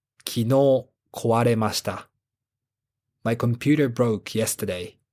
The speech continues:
マイク、microphone.できるだけ早く。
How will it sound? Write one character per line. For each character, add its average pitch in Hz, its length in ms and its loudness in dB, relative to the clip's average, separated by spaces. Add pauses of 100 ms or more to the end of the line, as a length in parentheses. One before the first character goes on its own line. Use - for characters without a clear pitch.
(1500)
マ 127 260 2
イ 147 100 2
ク、 - 260 -10 (680)
microphone. 107 720 -4 (1400)
で 120 220 -4
き 185 280 2
る 175 140 6
だ 156 180 2
け 147 220 2
早 131 420 0
く。 - 300 -14